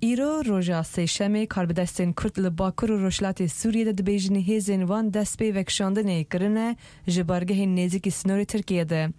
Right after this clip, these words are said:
Daxuyaniya karbidestên Kurd piştî rekeftina herema Evle di navbet Tirkiye û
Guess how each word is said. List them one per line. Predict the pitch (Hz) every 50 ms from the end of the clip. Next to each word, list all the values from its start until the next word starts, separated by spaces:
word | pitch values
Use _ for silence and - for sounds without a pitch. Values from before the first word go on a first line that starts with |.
| - - - - - -
Daxuyaniya | - 185 175 - 208 202 196 208 220 226 233
karbidestên | 214 - 214 202 180 180 196 185 - - 202 185 180
Kurd | 175 - - 247 247 - -
piştî | 208 185 - - - 208 214 220 226 214 - - - - -
rekeftina | 185 175 - 190 170 - - 202 208 208 202
herema | 170 - 185 185 202 202 196 190 - -
Evle | 175 175 170 185 220 233 202 180
di | 185 180
navbet | 180 180 175 165 190 185 175 -
Tirkiye | - 208 214 - 240 233 220
û | 208